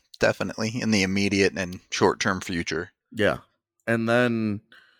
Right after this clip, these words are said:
Speaker 2: you know, and then, and then in the playoffs, Bowen Byram shows up, takes that job anyway, and it's no problem.
Speaker 1: That's the idea.
Speaker 2: Boom! I just solved everything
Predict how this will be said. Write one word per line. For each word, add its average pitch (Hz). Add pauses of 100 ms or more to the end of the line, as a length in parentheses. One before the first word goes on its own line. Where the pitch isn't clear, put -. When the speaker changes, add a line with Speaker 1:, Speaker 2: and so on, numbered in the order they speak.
(280)
Speaker 2:
you 127
know, 147
and 139
then, 156
and 139
then 143 (400)
in 131
the 131
playoffs, 120
Bowen 117
Byram 101
shows 98
up, 90
takes 95
that 85
job 82
anyway, 78
and 76
it's 73
no 76
problem. - (1600)
Speaker 1:
That's 120
the 147
idea. 151 (260)
Speaker 2:
Boom! 196 (500)
I 139
just 185
solved 233
everything 196